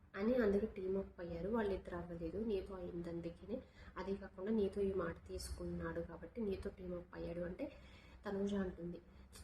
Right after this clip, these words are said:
తను నాతో ఆ విధంగా టీమ్ అప్ అయ్యాడు, ఓకే, నాకు ఒక స్ట్రాంగ్ ప్లేయర్ కావాలనే నేను టీమ్ అప్ అయ్యాను కదా తనతో,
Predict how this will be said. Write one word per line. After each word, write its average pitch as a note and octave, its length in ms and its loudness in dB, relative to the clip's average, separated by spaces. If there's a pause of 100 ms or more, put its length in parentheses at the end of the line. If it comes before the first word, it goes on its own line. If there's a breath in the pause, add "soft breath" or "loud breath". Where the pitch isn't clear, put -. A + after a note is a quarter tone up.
(160)
తను G3+ 180 4
నాతో F#3+ 320 2
ఆ G#3+ 80 4
విధంగా G3+ 340 2
టీమ్ G#3 220 0
అప్ F#3+ 260 -4
అయ్యాడు, G3 280 0
ఓకే, E3+ 320 4
నాకు E3+ 380 -2
ఒక A3+ 160 -2
స్ట్రాంగ్ G3+ 600 0
ప్లేయర్ G3 300 2
కావాలనే F#3+ 580 -2
నేను G3 300 2
టీమ్ G3+ 320 0
అప్ G3+ 220 -8
అయ్యాను F3 280 -6
కదా E3+ 160 -6
తనతో, F3+ 580 -4